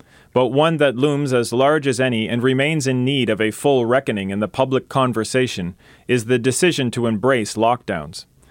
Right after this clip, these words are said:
While it's reasonable to think of that policy, in all its many forms across different sectors of society and the fifty states,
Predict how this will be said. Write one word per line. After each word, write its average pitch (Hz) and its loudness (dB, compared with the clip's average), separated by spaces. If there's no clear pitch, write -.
While 123 4
it's 123 0
reasonable 135 2
to 117 -2
think 143 -2
of 117 0
that 120 2
policy, 120 0
in 120 0
all 120 2
its 113 -4
many 113 0
forms 127 0
across 117 0
different 139 -2
sectors 127 -2
of 110 0
society 113 0
and 131 -2
the 131 -2
fifty 123 -2
states, 110 -2